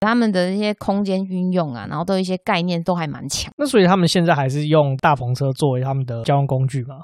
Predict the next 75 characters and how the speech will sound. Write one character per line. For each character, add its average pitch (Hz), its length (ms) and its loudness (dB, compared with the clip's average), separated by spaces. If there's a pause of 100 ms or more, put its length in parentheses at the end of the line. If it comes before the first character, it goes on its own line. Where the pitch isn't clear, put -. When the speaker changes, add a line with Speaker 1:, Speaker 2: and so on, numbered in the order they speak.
Speaker 1:
对， 190 220 -2
他 339 180 -4
们 285 100 0
大 277 160 4
部 269 80 4
分 247 140 0
都 190 100 4
是 185 60 0
这 180 140 -4
样。 165 120 0
然 220 100 -4
后 339 180 2
查 214 180 -4
到 233 80 2
资 226 80 -2
料 233 180 2
是 214 180 -2
说， 190 360 -2
他 208 140 -2
们 202 200 0
在 196 440 0
欧 247 220 4
美 185 300 0
一 156 300 -6
些 208 180 0
地 202 240 -2
区 180 240 -4
可 180 160 -4
能 170 260 -2
没 208 160 2
有 254 140 4
那 247 140 2
么 208 100 2
穷 160 380 -6
的 151 100 -6
吉 165 180 -8
普 175 140 -6
赛 170 180 -4
人， 156 120 -4
他 185 120 -6
们 175 160 -2
会 170 280 -2
就 170 100 -8
是 165 60 -6
有 139 180 -10
汽 - 240 -10
车 - 320 -10
啦， 202 120 -18
就 302 100 -2
他 330 120 -2
们 262 160 4
会 262 200 2
不 220 100 -4
用 233 180 2
马 151 160 -4
车 185 200 -6
来 160 200 -8
拉， 143 140 -8
他 240 80 -4
们 247 100 0
好 208 140 2
像 185 100 -4
是 220 200 -4
有 175 220 -2
用 226 140 0
汽 196 240 -2
车。 - 380 -8 (140)
Speaker 2:
跟 156 160 2
着 156 100 2
时 - 220 -4
代 180 120 6
有 139 120 0
演 139 240 -2
进 170 220 -2
欸。 107 100 -6